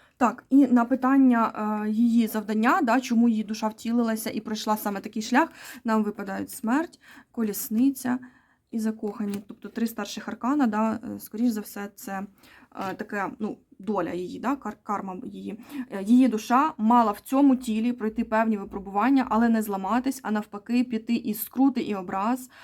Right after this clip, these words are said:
вибрати себе і кращу долю. Але вона цього не зробила або зробила занадто пізно. Тобто, да, уже смерть настала, і тоді у неї прийшло осяяння. Да? Ось такий от розклад, ось така особа, особистість, ста-, цікава,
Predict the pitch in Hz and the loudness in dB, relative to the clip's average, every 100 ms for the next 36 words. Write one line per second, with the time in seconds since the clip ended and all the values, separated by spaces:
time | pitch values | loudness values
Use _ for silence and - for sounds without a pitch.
0 | - 208 254 247 220 202 - 196 185 202 | -10 0 2 2 -2 -8 -8 -6 0 2
1 | 254 - 208 220 226 - 202 185 185 - | 0 -2 -2 0 0 -2 -6 -6 -8 -4
2 | 220 220 220 202 196 196 190 196 254 269 | 0 2 2 0 -2 -10 -6 2 2 4
3 | 247 269 262 - 190 196 196 185 214 240 | 4 4 2 0 -6 -10 -10 -4 -2 -2
4 | 214 202 202 208 208 185 175 170 - - | -4 -8 -10 -10 -12 -10 -10 -10 -16 -18
5 | - 175 247 262 - 214 214 233 226 214 | -8 2 2 2 -6 0 2 4 4 2
6 | 196 - 294 311 226 226 196 247 294 226 | -8 2 4 4 2 -2 2 6 6 6
7 | 196 190 262 - - 226 240 214 - 185 | 2 -4 -10 -10 -6 2 2 2 0 0
8 | 170 165 - - _ _ - 202 247 - | 0 -6 -10 -12 _ _ -6 -4 -4 -6
9 | 117 - 269 233 233 254 226 220 220 262 | -8 -8 -2 0 0 2 0 0 -2 2
10 | 381 440 240 - 240 240 226 - 220 247 | 0 0 -4 -4 -2 2 2 2 -2 2
11 | 262 302 330 240 240 208 240 302 330 320 | 4 4 2 0 -2 2 0 2 -2 -4
12 | - - - - 247 247 - 254 196 202 | -10 -12 -10 -2 -2 -2 -2 2 2 4
13 | 262 | 2